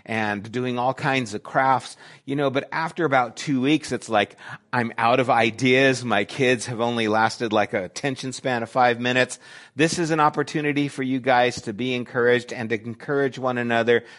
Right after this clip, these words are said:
to pray for one another. That's gonna be taking place Tuesday at two P M. Now, we're gonna put all this information on our Facebook page.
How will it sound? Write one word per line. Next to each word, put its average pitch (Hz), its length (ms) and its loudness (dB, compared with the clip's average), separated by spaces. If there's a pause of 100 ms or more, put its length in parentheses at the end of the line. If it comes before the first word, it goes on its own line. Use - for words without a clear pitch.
to 117 100 -10
pray 123 260 0
for 120 220 -8
one 117 200 0
another. 113 380 2
That's 117 240 2
gonna 120 180 -6
be 113 120 -4
taking 117 360 -4
place 117 440 0 (380)
Tuesday 160 640 2
at 120 200 0
two 139 200 -4
P 135 220 -6
M. 120 240 0
Now, 127 120 2
we're 165 140 -2
gonna 196 140 2
put 190 320 -4
all 170 300 2
this 165 220 -2
information 143 760 -4
on 131 380 -2
our 120 300 0
Facebook 127 560 -4
page. 139 480 -2